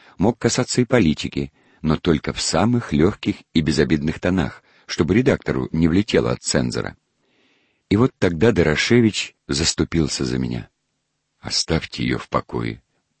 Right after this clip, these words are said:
Пусть пишет, о чем хочет и как хочет».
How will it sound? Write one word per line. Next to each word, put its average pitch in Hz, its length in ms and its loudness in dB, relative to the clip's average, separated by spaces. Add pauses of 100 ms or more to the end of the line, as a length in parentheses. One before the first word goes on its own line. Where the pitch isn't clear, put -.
(100)
Пусть - 480 0
пишет, 90 460 0
о 85 80 4
чем 90 260 0
хочет - 640 0
и - 80 2
как - 320 -4
хочет». - 440 -8